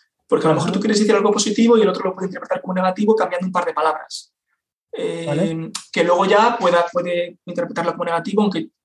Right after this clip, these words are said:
Speaker 1: o sea, al final es un poco, eh, bueno, lo que digo puede sentarme muy, lo que digo puede sentar, lo que me dicen puede sentarme muy bien o muy mal, depende de cómo me lo digan. Ese cómo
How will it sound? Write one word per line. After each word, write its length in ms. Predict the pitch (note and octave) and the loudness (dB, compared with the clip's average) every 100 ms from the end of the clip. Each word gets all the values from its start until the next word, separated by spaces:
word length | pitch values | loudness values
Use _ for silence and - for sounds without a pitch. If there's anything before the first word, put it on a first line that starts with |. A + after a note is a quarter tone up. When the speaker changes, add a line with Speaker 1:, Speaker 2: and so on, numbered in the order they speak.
| _ - | _ -14
Speaker 1:
o 40 | - | 0
sea, 160 | E3 | 2
al 60 | D#3+ | 2
final 380 | F3+ F#3+ A3 A3 - - - | 2 2 2 0 -6 -16 -14
es 100 | - | -6
un 100 | F#3+ F#3+ | -4 0
poco, 420 | G3+ G#3 G#3 G#3 - _ _ _ _ - | 4 4 4 0 -8 _ _ _ _ -6
eh, 220 | F3 E3+ | -4 0
bueno, 340 | F3 F3+ G3 - _ - _ _ _ _ | 0 0 -4 -14 _ -20 _ _ _ _
lo 140 | - F3+ | 0 2
que 100 | F#3+ | 4
digo 240 | G#3+ G3+ | 4 4
puede 180 | F#3+ F#3 | 2 -2
sentarme 360 | G#3 G3 G3 | 0 -2 -2
muy, 160 | G#3 G#3 | 0 0
lo 160 | F#3+ F3 | -2 -4
que 100 | F3 | -2
digo 200 | G3+ - | -2 0
puede 120 | F3 | -2
sentar, 220 | F#3 F#3 - | -4 -8 -4
lo 140 | E3+ | -2
que 100 | E3+ | -2
me 80 | E3+ | 0
dicen 280 | G#3 G#3+ E3 | 0 0 -4
puede 140 | - | -6
sentarme 280 | - F#3 G3 | -6 -6 -6
muy 120 | F#3+ G3 | -6 -8
bien 80 | F3 | -8
o 40 | |
muy 80 | F#3+ | -2
mal, 140 | A3 A3+ | 0 2
depende 280 | - F#3 | 0 -8
de 60 | F#3+ | -10
cómo 160 | G#3 F#3+ | -6 -4
me 60 | |
lo 60 | E3 | -4
digan. 220 | E3+ D3 - | -6 -8 -12
Ese 240 | - - G3+ | -4 -2 2
cómo 460 | A#3 A#3 A#3+ B3 | 4 4 2 0